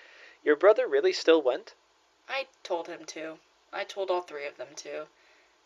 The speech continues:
Speaker 2: I don't need their plans disrupted over me.
Speaker 1: Well, that's very kind.
Speaker 2: No, it's only fair. What are you doing?
Speaker 1: I'm at the office.
Speaker 2: On Christmas?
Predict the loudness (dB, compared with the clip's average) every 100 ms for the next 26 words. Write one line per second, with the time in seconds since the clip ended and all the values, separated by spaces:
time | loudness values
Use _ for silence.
0 | _ -6 -2 -2 -4 -8 -8 -10 -12 -12
1 | -12 -14 -12 -12 -12 -12 -12 -12 -14 -18
2 | -20 -20 _ _ _ _ _ _ _ _
3 | _ -4 -4 0 4 4 2 -6 -8 -14
4 | -20 _ _ _ _ _ _ _ -14 -6
5 | -4 -2 -4 -6 -8 -10 -8 -4 -4 -6
6 | -14 _ _ _ _ _ _ _ _ _
7 | _ -20 -8 -4 -4 -4 -8 -12 -18 _
8 | _ _ _ _ _ _ _ _ _ -6
9 | -2 -2 2 4 4 2 -2 -4 -12 _
10 | _ _ _ _ -4 -4 -4 -8 -6 -4
11 | -4 -6 -6 -8